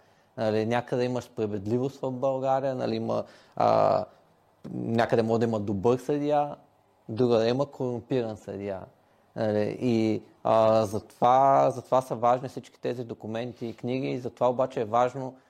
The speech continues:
а, да ги четем, а, първо непредубедени, а, нали, и второ да сме, да сме готови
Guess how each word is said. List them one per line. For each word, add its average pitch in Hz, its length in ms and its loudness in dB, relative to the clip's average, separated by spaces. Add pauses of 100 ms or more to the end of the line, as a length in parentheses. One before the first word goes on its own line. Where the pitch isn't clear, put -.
(280)
а, 117 360 2
да 110 140 -6
ги 107 140 -10
четем, 120 720 -6
а, 113 360 -4
първо 117 260 -4
непредубедени, 110 1080 -6 (640)
а, 123 360 2
нали, 123 300 0
и 139 60 -2
второ 127 440 0
да 120 200 -2
сме, 120 280 -8 (440)
да 107 100 -10
сме 113 180 -10
готови 113 920 0